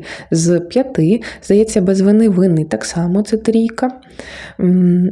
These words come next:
і загалом це вартісні твори, просто, можливо, в деяких моментах, що один, що другий,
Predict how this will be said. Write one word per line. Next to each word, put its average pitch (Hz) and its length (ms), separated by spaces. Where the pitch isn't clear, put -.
і 220 100
загалом 226 400
це 220 100
вартісні 175 560
твори, 320 340
просто, 214 680
можливо, 214 400
в 202 80
деяких 196 420
моментах, 208 500
що - 180
один, 220 220
що 190 140
другий, 196 480